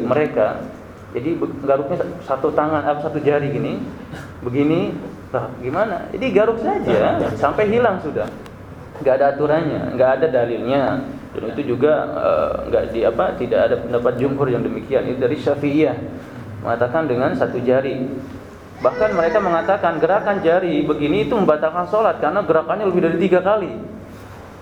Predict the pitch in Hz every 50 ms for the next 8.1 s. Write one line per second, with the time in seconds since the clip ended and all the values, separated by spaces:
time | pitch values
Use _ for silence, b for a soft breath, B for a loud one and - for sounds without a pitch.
0 | - - - - - - - - 98 120 147 - - - - - - 120 123 147
1 | 143 131 113 - - - - - 104 113 104 - - - - - 143 107 135 139
2 | - 143 - 135 135 135 127 135 156 143 117 101 - - - - - - - -
3 | - 117 120 147 156 156 - 170 165 160 151 143 139 - - 147 151 165 175 170
4 | - - 165 - 113 - - - - - 113 104 117 123 131 127 139 127 131 160
5 | 180 190 175 165 - 170 143 139 - 131 135 135 135 - - - 165 160 165 156
6 | 147 135 135 139 127 120 113 101 - - - - - - - - - - 143 143
7 | 131 120 127 139 156 196 - - - 135 135 127 127 - - 123 127 - 180 214
8 | 247 -